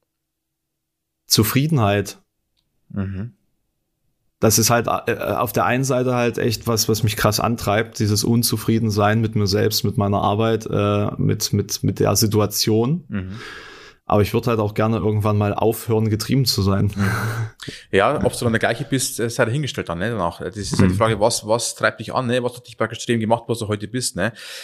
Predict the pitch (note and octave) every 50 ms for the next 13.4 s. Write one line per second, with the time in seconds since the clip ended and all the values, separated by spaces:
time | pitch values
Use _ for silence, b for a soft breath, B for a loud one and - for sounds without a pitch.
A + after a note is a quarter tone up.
0 | B B B B B B - A2+ - - - C3 D3 D#3+ D#3 - - - B2+ B2
1 | A#2+ A#2+ A2+ A#2 - A#2 - - C#3 A#2+ A#2 A#2+ - - - D#3+ F3+ F#3+ D3+ A#2+
2 | G2 - A2 A2+ G#2+ A2 A2 G#2 G#2 C3 D3 C#3+ - - A2 - A2+ A#2 B2+ -
3 | - - E2 G2 F#2+ - - F#2 F#2 F#2+ F2+ - - F2 E2+ F2 F#2 G2 C3 C3+
4 | - - - - - E2+ G2+ G2+ G2+ G2 G2 G2 F#2+ F#2+ G#2 F#2 - G#2+ G2 G2+
5 | - - G2+ - - B2 A2+ A#2+ A2 - G2 G#2+ G2 - - F#2+ G#2 F#2+ F#2+ -
6 | - - G2 B2 B2+ G#2+ G#2 F#2+ F#2+ F#2 F#2 G#2+ B2+ B2 - - F#2 E2 F2 G2
7 | A#2+ - - - - G2+ B2 C#3+ A2+ A2+ - - - - C3 D3 - C3+ - F2+
8 | A2+ A#2 G#2 - - G2+ F2+ A2 A#2+ C#3+ C3 B2+ - - C3 A2+ - B2 A#2 A2+
9 | A2+ A2 - A2 G2+ G2+ D3 D3 A2+ F#2 F#2 - E2 E2+ - - - - - -
10 | - - - - - A2 C3 D3 B B B B B B B B - F3+ G3+ D#3+
11 | - - A#2 G#2+ - - - A#2+ C3 A#2 - - F2+ F#2 G#2+ - - - - A2
12 | G#2+ - - - G#2+ A2+ A#2+ - B2+ A#2+ - A#2+ - - G2+ G#2+ G#2 A#2 A2 -
13 | - C#3+ - - - - - _